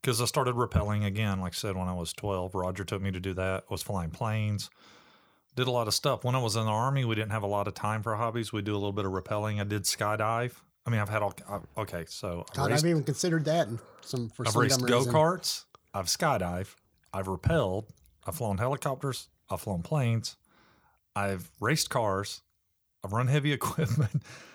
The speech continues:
Speaker 1: Like, I had a tractor trailer for a little while. So I've, I, again, like I said, it took me a minute to figure out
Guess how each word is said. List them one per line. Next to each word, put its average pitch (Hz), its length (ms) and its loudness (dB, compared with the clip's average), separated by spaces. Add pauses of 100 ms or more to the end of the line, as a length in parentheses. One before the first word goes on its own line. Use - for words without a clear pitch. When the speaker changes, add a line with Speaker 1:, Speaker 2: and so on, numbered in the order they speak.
(320)
Speaker 1:
Like, 113 320 -4
I 101 40 -2
had 117 100 0
a 127 40 0
tractor 147 320 0
trailer 135 300 4
for 120 160 -2
a 110 80 2
little 107 180 2
while. 101 440 0 (420)
So 156 200 2
I've, 127 120 -4 (420)
I, 117 260 -6
again, 120 420 2
like 104 120 0
I - 20 -4
said, 151 240 2 (100)
it 104 100 -6
took 170 140 2
me 170 100 6
a 147 60 4
minute 139 240 2
to - 60 -6
figure 123 280 0
out 123 280 0